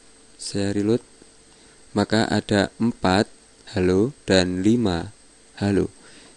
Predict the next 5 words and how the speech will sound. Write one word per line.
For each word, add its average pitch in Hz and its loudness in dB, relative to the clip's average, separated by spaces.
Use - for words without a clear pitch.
Jika 120 -2
saya 123 4
ganti 117 2
dengan 107 0
satu 110 2